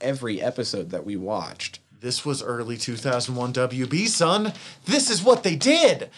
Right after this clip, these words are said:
Speaker 1: Yeah, in
Speaker 2: Or
Speaker 1: the second
Speaker 2: early
Speaker 1: episode,
Speaker 2: two thousands.
Speaker 1: the second episode, I think, just about ends with, uh, The Calling's Wherever You Will Go, which was huge at the time.
Speaker 2: One, I feel like they spent half their budget just on the <laughs> music.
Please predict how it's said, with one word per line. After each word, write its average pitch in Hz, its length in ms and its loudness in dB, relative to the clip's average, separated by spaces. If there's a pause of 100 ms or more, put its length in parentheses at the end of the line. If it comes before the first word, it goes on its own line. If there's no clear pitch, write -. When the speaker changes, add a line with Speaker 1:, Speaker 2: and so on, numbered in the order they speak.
(520)
Speaker 1:
Yeah, 185 240 0
in 170 120 2
Speaker 2:
Or 151 40 4
Speaker 1:
the 165 60 4
second 214 160 4
Speaker 2:
early 180 100 4
Speaker 1:
episode, 196 180 6
Speaker 2:
two - 0 -
thousands. 120 460 0
Speaker 1:
the - 120 -6
second 220 300 0
episode, 185 480 2
I 127 120 2
think, 135 200 0
just 135 240 -4
about 120 280 0
ends 120 440 0
with, 101 280 -6
uh, 92 320 -4
The 104 100 -4
Calling's 98 560 -2
Wherever 92 480 -4
You 92 180 -4
Will 90 140 -6
Go, 82 460 -10
which 165 260 -4
was 226 180 0 (180)
huge 427 380 -2
at - 120 -2
the 95 100 -14
time. - 500 -12 (320)
Speaker 2:
One, 143 540 0 (380)
I 131 120 -2
feel 160 400 0
like 131 480 -2 (220)
they 123 180 -4
spent - 380 -4
half 123 300 -4
their 147 120 2
budget 131 480 0
just - 320 -4
on 131 100 0
the 139 100 0
<laughs> 175 160 2
music. 117 480 -2